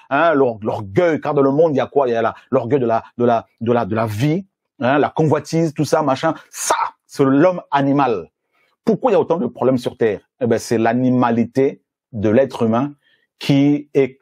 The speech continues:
complètement libérée. Et des enfants sont violés, des femmes sont battues, des hommes sont tués,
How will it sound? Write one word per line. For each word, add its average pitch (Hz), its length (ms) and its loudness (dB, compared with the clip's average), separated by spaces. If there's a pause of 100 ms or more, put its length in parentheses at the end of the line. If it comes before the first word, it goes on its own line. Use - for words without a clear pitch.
complètement 202 1400 0 (260)
libérée. 120 720 0 (1300)
Et 117 260 2
des 104 240 0
enfants 131 240 0
sont 139 160 0
violés, 107 380 -2 (760)
des 95 160 0
femmes 160 380 -2
sont 147 180 0
battues, 123 440 -4 (600)
des 113 380 0
hommes 202 220 0
sont 196 180 -2
tués, 190 380 -2